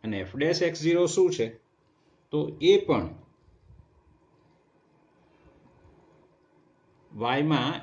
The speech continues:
એક્સની સાપેક્ષ ફેરફારનો દર છે. મતલબ એ થયો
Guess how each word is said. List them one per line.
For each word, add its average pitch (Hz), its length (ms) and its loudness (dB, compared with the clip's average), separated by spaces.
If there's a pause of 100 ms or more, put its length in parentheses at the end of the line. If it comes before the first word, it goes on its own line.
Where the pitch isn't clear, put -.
(120)
એક્સની 120 420 -6
સાપેક્ષ 123 600 -8
ફેરફારનો 110 600 -6 (680)
દર 165 220 2 (140)
છે. - 120 -16 (3000)
મતલબ 131 440 -2
એ 190 100 12
થયો 117 260 2